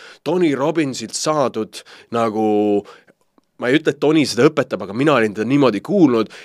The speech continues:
et see kuradi, lähed jõuga, you can do it, nagu, nagu sa lähed lõpuni välja. Ja raisk ma kuradi surve jõuga, killin oma sita häda enda sees ära. Mõistmata,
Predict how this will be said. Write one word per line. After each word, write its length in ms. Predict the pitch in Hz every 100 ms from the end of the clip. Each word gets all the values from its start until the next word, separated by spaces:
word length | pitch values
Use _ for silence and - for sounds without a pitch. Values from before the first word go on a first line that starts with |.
| -
et 100 | 110
see 140 | -
kuradi, 380 | 113 113 107 101 - - _ _ _
lähed 420 | 131 165 175 135
jõuga, 560 | 104 135 165 160 107 113
you 120 | 165
can 160 | 175 170
do 160 | 196 202
it, 160 | 135
nagu, 180 | 107 104
nagu 160 | 117 131
sa 120 | 139
lähed 160 | 127 135
lõpuni 480 | 220 - 139 - 135
välja. 320 | - 131 90 123 -
Ja 60 | 127
raisk 240 | 175 180
ma 80 | 143
kuradi 260 | 120 135 123
surve 600 | - - 240 226 196 139
jõuga, 720 | 156 156 220 226 147 110 101 - - -
killin 380 | - 175 147 123
oma 220 | 123 113
sita 480 | - 185 - 120 131
häda 160 | 127
enda 180 | 117 110
sees 200 | 107 104
ära. 280 | 135 117 87 - _ - - - _ _ _ _ _
Mõistmata, 760 | - 139 208 - 117 92 - 127